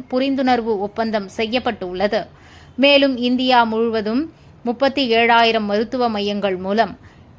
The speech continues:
ஏழு லட்சத்து ஐம்பதாயிரத்திற்கும் மேற்பட்ட ஆயுஷ் மருத்துவர்கள் மக்கள் சுகாதாரத்திற்கு பணிபுரிந்து வருவதாகவும், புதிய தொழில்நுட்பங்களை,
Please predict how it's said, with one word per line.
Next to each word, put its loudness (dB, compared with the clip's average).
ஏழு 6
லட்சத்து -2
ஐம்பதாயிரத்திற்கும் 0
மேற்பட்ட -4
ஆயுஷ் 2
மருத்துவர்கள் -2
மக்கள் 0
சுகாதாரத்திற்கு 2
பணிபுரிந்து -2
வருவதாகவும், -2
புதிய 2
தொழில்நுட்பங்களை, 0